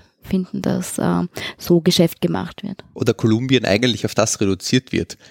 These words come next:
Speaker 2: Und sie wollen nicht diesen Drogentourismus fördern, den's, äh, ja dort in, de facto eigentlich gar nicht gibt oder die, die Leute kriegen dann einfach ein falsches Bild von Kolumbien,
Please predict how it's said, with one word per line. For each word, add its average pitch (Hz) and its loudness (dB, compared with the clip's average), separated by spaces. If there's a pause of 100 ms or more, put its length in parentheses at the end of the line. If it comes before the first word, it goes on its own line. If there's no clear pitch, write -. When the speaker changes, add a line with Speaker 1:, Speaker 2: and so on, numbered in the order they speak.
(140)
Speaker 2:
Und 104 -10
sie 107 2
wollen 101 6
nicht 117 0
diesen 104 -2
Drogentourismus 101 -2
fördern, 104 0 (460)
den's, - -2
äh, 73 -6
ja 104 2
dort - 2
in, 110 -2
de 113 -10
facto - 0
eigentlich 113 0
gar 104 0
nicht 117 -6
gibt - -6
oder 98 0 (720)
die, 127 0
die 123 4
Leute 117 2
kriegen 131 -4
dann 117 2
einfach 110 -2
ein 107 -4
falsches 101 0
Bild - -4
von 95 -4
Kolumbien, 98 0